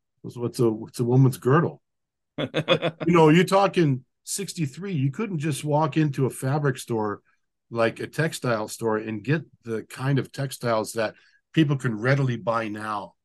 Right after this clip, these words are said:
Speaker 1: anywhere.
Speaker 2: Yeah.
Speaker 1: You know, most people were limited to what they could buy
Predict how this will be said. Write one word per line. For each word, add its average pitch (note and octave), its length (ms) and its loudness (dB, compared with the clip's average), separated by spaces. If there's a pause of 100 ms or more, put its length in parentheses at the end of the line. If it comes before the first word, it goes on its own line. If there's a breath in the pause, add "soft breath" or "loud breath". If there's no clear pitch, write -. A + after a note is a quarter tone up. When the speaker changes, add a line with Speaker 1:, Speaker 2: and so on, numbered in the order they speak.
Speaker 1:
anywhere. C3+ 460 0 (420)
Speaker 2:
Yeah. C3 80 -2
Speaker 1:
You - 20 2
know, G#2+ 440 -4 (180)
most C3+ 320 2
people B2+ 240 0
were A2 160 0
limited B2+ 500 2
to A2+ 80 -12
what G#2+ 220 -4
they G#2 120 -6
could F#2 220 -12
buy A2+ 420 0